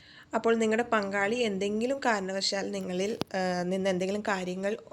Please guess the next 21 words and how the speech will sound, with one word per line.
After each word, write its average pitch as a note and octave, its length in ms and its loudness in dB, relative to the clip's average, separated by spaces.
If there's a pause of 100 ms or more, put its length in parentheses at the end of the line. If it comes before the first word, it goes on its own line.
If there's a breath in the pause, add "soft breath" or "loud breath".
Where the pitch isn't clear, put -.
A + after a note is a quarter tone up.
മറയ്ക്കുന്നതായിട്ടോ G#3+ 880 0
അല്ലെങ്കിൽ G3 280 0
ഒരു A#3+ 140 2
വിഷമഘട്ടത്തിലാണെങ്കിൽ G3+ 1040 0 (680 loud breath)
കഴിവതും C#4+ 500 4
അവരോട് G3+ 320 0
സംസാരിക്കാൻ G3+ 800 -2
ശ്രമിക്കുക. F#3 560 -4 (240)
അവരുടെ G3+ 240 4
മനസ്സ് G3 400 2
തുറക്കുമ്പോൾ G3 580 -4 (500 loud breath)
ഒരുപാട് C#4 420 6
കാര്യങ്ങൾക്ക് F#3+ 580 -2
സൊല്യൂഷൻസ് G3 640 0
കിട്ടുന്നതാണ്. F#3 680 -4 (400 loud breath)
നല്ലൊരു A#3+ 360 6
കമ്മ്യൂണിക്കേഷൻ F#3 880 -2
മെയിൻറ്റെയിൻ G#3 480 4
ചെയ്യാനായിട്ട് F3+ 540 -2
ശ്രമിക്കുക. E3+ 540 -4 (960 loud breath)
ഇന്ന് C#4 320 4